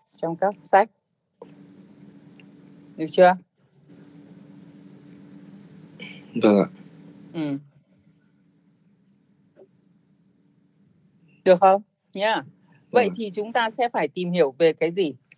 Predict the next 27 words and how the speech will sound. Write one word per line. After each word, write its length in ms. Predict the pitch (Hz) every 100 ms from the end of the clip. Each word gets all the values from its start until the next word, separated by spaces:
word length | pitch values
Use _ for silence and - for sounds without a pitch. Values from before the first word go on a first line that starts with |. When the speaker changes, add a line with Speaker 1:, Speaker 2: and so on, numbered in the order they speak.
| _ _ -
Speaker 1:
Thứ 60 |
nhất 300 | 269 359 -
là 260 | 233 196 175 - _ -
gì? 300 | 170 151 127 _ _ _ -
Cái 120 | 302
chủng 220 | 330 202 151
vi 120 | 247
khuẩn 280 | 240 285 285
đó 200 | 147 196
là 200 | 233 175
gì? 280 | 160 160 131 _ _ _ _ _ _ _
Đặc 160 | 254 247 -
tính 180 | 233 349
của 120 | 240
cái 160 | 185 254
chủng 260 | 269 170
vi 140 | 175 233
khuẩn 280 | 247 165 135
đó. 260 | 147 170 - _ _ _ _ - - -
Và 160 | 214 208
nếu 240 | 208 220
như 180 | 262 277
nó 180 | 233 233
gây 220 | 262 262
bệnh 220 | 226 -
sâu 240 | 220 247
răng 240 | 233 240